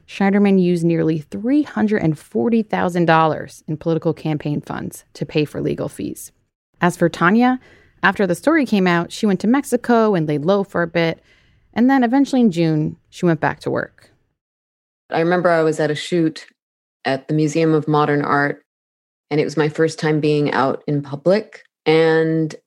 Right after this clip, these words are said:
Speaker 2: a woman who's a, the, the head of a, another museum, I was alone. I was just kind of looking at the crowd, and she came up to me and she held my hand and she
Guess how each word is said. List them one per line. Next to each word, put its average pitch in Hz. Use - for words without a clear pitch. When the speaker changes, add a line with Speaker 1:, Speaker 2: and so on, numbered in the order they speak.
Speaker 2:
a 156
woman 175
who's 156
a, 151
the, 147
the 151
head 147
of 143
a, 139
another 156
museum, 147
I 160
was 190
alone. 175
I 151
was 151
just 143
kind 160
of 147
looking 151
at 147
the 165
crowd, 147
and 156
she 156
came 160
up 160
to 170
me 160
and 151
she 151
held 156
my 175
hand 147
and 147
she 147